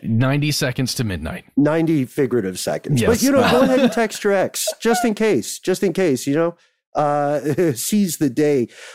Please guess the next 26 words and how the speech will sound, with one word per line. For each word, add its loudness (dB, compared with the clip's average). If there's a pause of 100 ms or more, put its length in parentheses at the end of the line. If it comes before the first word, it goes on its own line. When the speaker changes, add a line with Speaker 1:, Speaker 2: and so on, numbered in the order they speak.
(120)
Speaker 2:
Uh, 0
Matt, -2
we -2
did 2
an -2
episode -2
on 0
the 2
doomsday 0
clock, -4 (100)
uh, 0 (500)
many 2
doomsday 2
minutes 0
ago. 0 (140)
Uh, 0
do 0
we 2
wanna 0
give -2
people 0
a, 0
a, 0
a -2
quick -2
recap -2